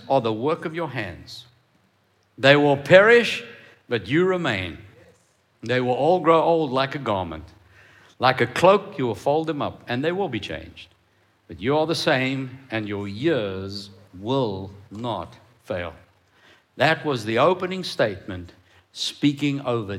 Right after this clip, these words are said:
Jesus after he's raised from the dead. And you keep reading through Hebrews, you get to, "Without faith,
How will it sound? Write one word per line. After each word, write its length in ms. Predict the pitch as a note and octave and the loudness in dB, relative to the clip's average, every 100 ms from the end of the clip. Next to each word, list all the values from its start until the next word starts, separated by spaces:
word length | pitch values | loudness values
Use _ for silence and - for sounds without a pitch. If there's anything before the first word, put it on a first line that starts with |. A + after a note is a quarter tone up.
| F#2 G2+ | -10 -4
Jesus 680 | - E3+ G#2+ F2+ G2+ E2+ - _ _ _ - | -2 -2 -6 -10 -12 -12 -18 _ _ _ -2
after 280 | A#2+ A2+ G#2 | 0 0 -2
he's 240 | G#2 F#2+ | -4 -4
raised 400 | G#2 C3 D#3+ C#3+ | -2 0 -2 -6
from 180 | - D#3 | -8 -8
the 80 | D3+ | -6
dead. 380 | A2+ E2+ E2+ E2+ - _ _ _ _ _ _ _ _ _ _ _ _ _ _ _ _ - | -6 -6 -8 -14 -20 _ _ _ _ _ _ _ _ _ _ _ _ _ _ _ _ -4
And 320 | B2 A#2 A2 | -2 -2 -4
you 80 | G#2 | -8
keep 320 | G2 C#3+ C#3 | -4 -4 -2
reading 320 | C#3+ D3 D3+ | -2 0 -4
through 160 | D3+ D#3+ | -4 -4
Hebrews, 640 | B2+ G#2+ E2+ E2+ E2 - - _ _ - | -4 -6 -8 -10 -10 -16 -20 _ _ -18
you 220 | F#2 G2+ | -12 -8
get 360 | F#2 A2+ - | -2 -2 -2
to, 360 | - E3+ A2+ - - - _ _ _ - | -4 -4 -4 -8 -18 -20 _ _ _ -14
"Without 400 | F2 F#2+ G2 - | -6 -2 -2 -4
faith, 560 | - A#2 D#2+ - - | 0 0 0 -8 -20